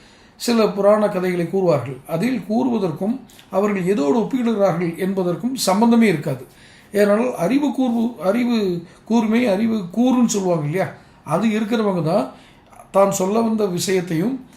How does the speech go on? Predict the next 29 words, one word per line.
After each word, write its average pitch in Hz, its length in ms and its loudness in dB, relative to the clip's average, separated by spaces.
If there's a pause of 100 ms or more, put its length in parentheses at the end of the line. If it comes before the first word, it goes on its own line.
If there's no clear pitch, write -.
(180)
அந்த 180 340 0
சக்கர 226 400 0
வியூகத்தையும் 185 680 -2
ஒப்பிட்டு 220 800 -2 (520)
மிக 220 220 0
சரியாக 208 640 2
மக்களிடம் 202 460 -2
கொண்டு 196 220 -4
சேர்ப்பார்கள். - 480 -2 (380)
இதில் 294 500 0 (160)
ராகுல் 220 320 2
காந்தி 208 320 0
அவ்வளோ 196 360 -2 (240)
சரியாக 208 520 2
ஒப்பிட்டாரா 165 720 0
என்றால் 175 560 -2 (300)
அதை 170 380 -2 (220)
சொல்கிறேன், 247 500 -2
உங்கள் 208 320 -2
முடிவுக்கே 180 420 -4
விட்டு 147 180 -4
விடுகிறேன். 127 400 -12
சரி, 147 280 -6 (380)
ராகுல் 208 300 2
காந்தி 208 280 -2
கூறிய 202 240 -2
சக்கர 208 360 -4
வியூகம் 202 300 0
என்ன? 185 280 -2